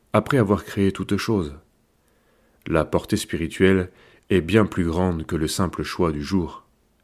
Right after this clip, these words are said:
Peut-être touchons-nous là une des raisons qui alourdissent nos cultes du dimanche. Vécus dans l'esprit de la tradition,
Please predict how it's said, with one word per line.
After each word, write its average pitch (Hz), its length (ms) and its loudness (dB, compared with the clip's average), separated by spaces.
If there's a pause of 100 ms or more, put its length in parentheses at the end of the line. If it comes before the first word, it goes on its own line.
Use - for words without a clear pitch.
(480)
Peut-être 117 460 2
touchons-nous 85 580 -4
là 92 400 2
une 98 160 0
des 85 140 2
raisons 85 340 2
qui 80 240 -2
alourdissent 82 520 0
nos 78 100 -6
cultes 87 340 -2
du 78 140 -4
dimanche. 78 560 -6 (640)
Vécus 95 340 2
dans 82 120 2
l'esprit 85 360 -2
de 82 100 0
la 76 120 -4
tradition, 107 600 -4